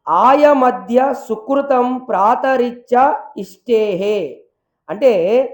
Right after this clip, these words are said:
ప్రాతకాలములోనే ఇష్టి, అంటే యజ్ఞరూపమైన సత్కర్మలను ఆచరించాలని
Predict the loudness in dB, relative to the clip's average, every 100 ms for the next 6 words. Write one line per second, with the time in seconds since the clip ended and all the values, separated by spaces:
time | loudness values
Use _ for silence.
0 | -16 _ _ _ -2 2 2 2 0 -2
1 | 0 4 4 2 0 2 4 4 2 0
2 | -2 -4 -18 -18 _ -8 -6 -8 _ _
3 | _ -10 -6 -4 -4 -6 -8 0 2 4
4 | 2 0 0 0 0 -2 -2 -4 -6 -10
5 | -6 -4 -2 -2 -2 -2 -2 -2 -2 -2
6 | -4 -8 -10 -6 -2 0 0 -4 -8 -12
7 | -16